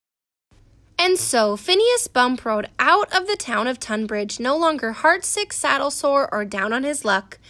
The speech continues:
Many more weeks of counting lay ahead of him, but now he traveled with a far lighter heart.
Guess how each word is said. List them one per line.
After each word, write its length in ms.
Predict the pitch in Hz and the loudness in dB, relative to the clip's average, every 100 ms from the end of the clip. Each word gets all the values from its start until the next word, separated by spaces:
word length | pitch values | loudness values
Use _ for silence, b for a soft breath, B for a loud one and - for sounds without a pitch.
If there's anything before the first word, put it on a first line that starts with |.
| B B B | B B B
Many 220 | - 311 415 | 0 2 2
more 240 | 427 440 | 0 -2
weeks 260 | 311 262 - | -4 -6 -8
of 140 | 302 | -8
counting 460 | - 311 339 220 208 | -2 -2 0 -2 0
lay 160 | 208 | 0
ahead 260 | 220 254 330 | 0 2 0
of 140 | 311 | 0
him, 280 | - 180 220 B B B | -6 -12 -14 B B B
but 180 | 269 226 | -4 -2
now 320 | 254 247 302 | 2 2 2
he 120 | 349 | 0
traveled 480 | 359 285 240 247 247 | -2 2 2 4 -2
with 180 | 247 233 | -4 -6
a 60 | 226 | -10
far 460 | - 359 392 427 | 4 8 8 4
lighter 340 | 349 254 277 285 | 0 0 0 0
heart. 380 | 214 208 208 | 2 2 0